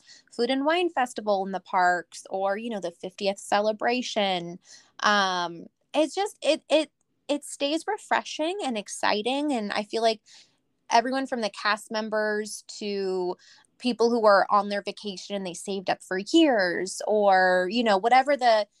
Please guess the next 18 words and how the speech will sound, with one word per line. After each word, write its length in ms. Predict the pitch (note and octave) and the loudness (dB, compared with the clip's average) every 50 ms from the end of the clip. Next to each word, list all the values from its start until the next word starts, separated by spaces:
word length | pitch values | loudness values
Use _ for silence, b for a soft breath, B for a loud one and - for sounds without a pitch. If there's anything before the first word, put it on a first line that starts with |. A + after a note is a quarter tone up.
| _ _ _ - | _ _ _ -8
occasion 500 | A#3+ A#3 - B3+ A#3+ B3 A3+ B3 A#3+ A3+ | -8 -8 -8 -10 -12 -10 -10 -10 -8 -6
might 180 | G#3 G3 - G3+ | -6 -6 -8 -8
be, 160 | A#3 A3 - | -8 -6 -4
everyone 300 | - G3+ G3+ A#3 A#3+ B3 | -4 -4 -4 -6 -8 -10
is 160 | B3+ - - | -10 -12 -12
just 180 | A3 G#3+ - - | -16 -16 -14 -12
in 140 | G3 G3 | -12 -8
such 240 | G3 - F3+ F#3 - | -6 -4 -4 -4 -4
a 60 | G3+ | -6
good 200 | G3 - F#3+ F3+ | -6 -6 -6 -4
mood, 300 | F#3 F3+ F3 F3 F3 F3 | -4 -4 -4 -4 -4 -4
and 140 | F3 F3 D#3 - | -6 -4 -2 0
it 140 | A3 A3+ | 0 2
really 420 | G#3+ C#4+ F4 G4+ A#4+ A#4 F4 - _ _ - | 4 4 4 4 4 2 0 -2 _ _ 2
is 220 | G#3+ A#3+ B3 G#3 | 2 2 2 0
magical 580 | G#3 F#3+ E3+ D#3 F3 F#3+ - B3 - C4+ C4 B3+ | -2 -2 0 0 -2 -2 -6 -8 -6 -2 0 2
out 200 | B3 B3 B3+ - _ | 2 2 0 -2 _
there. 340 | - C4 C4 C4 B3+ C4 C4+ | -4 -2 0 0 -2 -2 -4